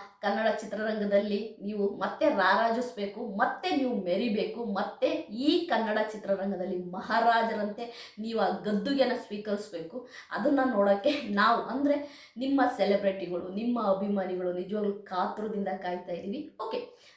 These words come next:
ದರ್ಶನ್ ಸರ್ ಅವ್ರ ಬಗ್ಗೆ, ಆ, ಶುಭಾಶಯ ಹೇಳ್ದೆ, ಹುಟ್ಟುಹಬ್ಬ ಶುಭಾಶಯ ಹೇಳ್ದೆ ಮುಗೀತಾ ಇಲ್ಲಿಗೆ?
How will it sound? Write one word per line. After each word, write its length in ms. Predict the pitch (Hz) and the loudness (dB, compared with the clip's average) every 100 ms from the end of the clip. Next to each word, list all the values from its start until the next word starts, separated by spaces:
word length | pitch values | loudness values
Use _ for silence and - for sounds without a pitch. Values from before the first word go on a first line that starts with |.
| 196 | 0
ದರ್ಶನ್ 420 | 254 294 440 453 415 | 4 4 2 -2 2
ಸರ್ 200 | 349 330 | 2 4
ಅವ್ರ 140 | 254 | 2
ಬಗ್ಗೆ, 540 | 208 208 208 185 - - - 185 | 0 -2 -2 -4 -6 -14 -18 -12
ಆ, 40 | 185 180 175 175 175 - | -6 -2 -2 -2 -6 -4
ಶುಭಾಶಯ 560 | 202 277 320 339 302 | 2 4 4 2 4
ಹೇಳ್ದೆ, 240 | 269 254 262 | 2 2 -2
ಹುಟ್ಟುಹಬ್ಬ 540 | 202 196 254 233 240 | -4 -2 0 2 0
ಶುಭಾಶಯ 400 | 240 202 220 240 | -2 -4 -4 -2
ಹೇಳ್ದೆ 200 | 240 226 | -2 0
ಮುಗೀತಾ 380 | 208 214 349 320 | 0 2 2 2
ಇಲ್ಲಿಗೆ? 640 | 214 190 180 220 - - | 0 -2 -4 -4 -10 -18